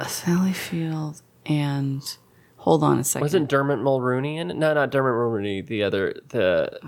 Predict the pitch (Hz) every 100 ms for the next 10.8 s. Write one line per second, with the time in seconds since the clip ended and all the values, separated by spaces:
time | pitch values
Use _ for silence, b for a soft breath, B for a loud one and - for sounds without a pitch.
0 | 156 147 135 160 151 131 113 113 107 107
1 | - 85 90 87 - 82 80 - - 110
2 | 80 - - 71 - 117 117 117 113 -
3 | - B B B - 135 139 147 - -
4 | 127 127 156 - - - - _ _ -
5 | 147 139 165 214 - - 135 127 135 175
6 | 170 151 - - 262 320 - - 101 113
7 | - 208 269 277 254 _ _ _ _ _
8 | _ _ _ _ _ - 156 143 110 120
9 | 143 143 123 123 147 135 139 175 170 139
10 | 139 131 139 - 135 131 127